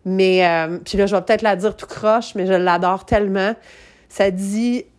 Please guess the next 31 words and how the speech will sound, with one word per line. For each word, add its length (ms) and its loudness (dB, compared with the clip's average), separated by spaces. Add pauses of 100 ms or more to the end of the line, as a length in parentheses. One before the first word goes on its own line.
(140)
Debout 760 2 (880)
au 120 2
bord 260 2
de 80 -4
l'abîme, 680 0
prête 320 -8
à 80 -4
se 160 -4
jeter 300 -2
dans 140 2
le 140 0
vide, 540 -4 (360)
on 120 0
sait 300 -2
qu'on 220 -2
a 100 2
la 120 2
foi 440 0 (320)
si 200 -6
on 100 0
a 80 2
la 140 2
certitude 880 -6
que 100 -6
l'une 440 -2
des 140 -2
deux 160 -2
choses 380 -4
suivantes 680 -6
se 140 -12
produira. 580 -6